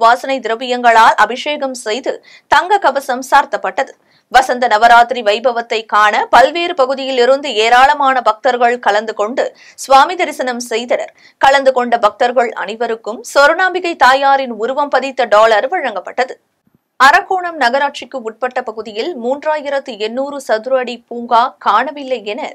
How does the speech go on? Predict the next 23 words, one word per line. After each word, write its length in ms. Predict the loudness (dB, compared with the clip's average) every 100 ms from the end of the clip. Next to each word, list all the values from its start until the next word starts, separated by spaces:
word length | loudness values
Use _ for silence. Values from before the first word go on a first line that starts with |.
| -12
திமுக 480 | -12 -10 -8 -8 -6 -8
கவுன்சிலர் 520 | -8 -10 -6 -6 -8
குற்றம் 340 | -12 -8 -8 -6
சாட்டியுள்ளார். 640 | -6 -8 -8 -4 -4 -6 _ _ _ _ -6
திருவள்ளூர் 500 | -4 -2 -4 -6 -4
மாவட்டம் 440 | -4 -4 -6 -4 -2
அரக்கோணம் 460 | -4 -4 -6 -6 -6
நகராட்சியின் 640 | -4 -4 -4 -6 -12 -12 -8
சாதாரண 500 | 0 2 2 -2 -6 -10 -10
கூட்டம் 320 | -8 -6 -6 _ _ 0 2
அதன் 220 | 2 2
தலைவர் 340 | 2 2 -2 0
லட்சுமி 320 | 0 -2 -12 -6
பாரி 260 | -2 0 -2 -4
தலைமையில் 440 | -4 -4 -8 -10 -10
நடைபெற்றது. 480 | -12 -10 -10 -10 -10 -16 _ _ _ -4
இந்த 140 | -2 -2
கூட்டத்திற்கு 560 | -4 -2 -2 -4 -6 -6 -4
துணைத் 260 | -2 -2 -2
தலைவர் 320 | -6 -4 -6 0
கலாவதி 460 | 2 4 2 -2 -4
அன்பு 200 | -4 -2 2
லாரன்ஸ், 400 | 2 2 -2 -10